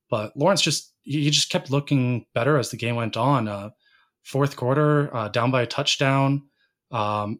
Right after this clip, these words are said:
just has a, a two-minute drive and is just everything you'd want out of a quarterback in that kind of situation.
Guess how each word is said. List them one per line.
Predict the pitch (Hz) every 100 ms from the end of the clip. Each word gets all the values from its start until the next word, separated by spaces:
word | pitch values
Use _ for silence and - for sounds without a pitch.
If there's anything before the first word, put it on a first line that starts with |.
| _ -
just | -
has | 135 123 123
a, | 113 110 117
a | 110
two-minute | - 156 143 143
drive | 143 120 120 120 120 -
and | 117
is | 107
just | 117 107 - _ _ _ _ -
everything | 135 139 143 131
you'd | 123
want | 110 117 117 - _ _ _ -
out | 127
of | 117
a |
quarterback | 113 120 117 113 110 110 -
in |
that | 110 -
kind | 117
of | 110
situation. | 113 - 113 107 - 120 107 107